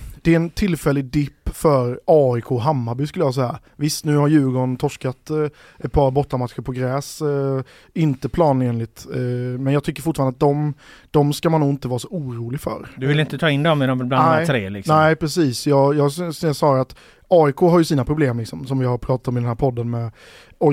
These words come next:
Speaker 1: organisatoriskt, eh, och, eh, framförallt sportsligt nu, eh, har det visat sig under, under säsongen. Och sen, eh, Hammarby, eh, där undrar jag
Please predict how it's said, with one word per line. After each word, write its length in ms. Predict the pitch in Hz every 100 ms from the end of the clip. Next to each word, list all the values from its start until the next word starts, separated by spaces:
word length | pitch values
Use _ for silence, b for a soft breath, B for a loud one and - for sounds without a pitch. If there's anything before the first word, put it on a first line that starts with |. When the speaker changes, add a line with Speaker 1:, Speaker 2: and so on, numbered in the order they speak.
| 139
Speaker 1:
organisatoriskt, 840 | 131 135 147 131 127 - - - -
eh, 200 | 135 131
och, 360 | 139 - - 131
eh, 560 | 127 123 120 120 123
framförallt 360 | 123 131 131 123
sportsligt 540 | - 156 - - 131
nu, 320 | 180 135 120 123
eh, 60 |
har 80 | 120
det 60 | 123
visat 280 | 127 127 117
sig 120 | 131
under, 160 | 120 120 -
under 220 | 131 120
säsongen. 440 | 113 123 110 117 b b b b b
Och 100 | -
sen, 240 | 127 127 120
eh, 180 | 139 151
Hammarby, 760 | 160 165 117 113 143 190 196
eh, 340 | 190 190 190 180 165 160 151
där 280 | 139 143 147
undrar 380 | 185 185 190 143
jag 440 | 135 135 135 139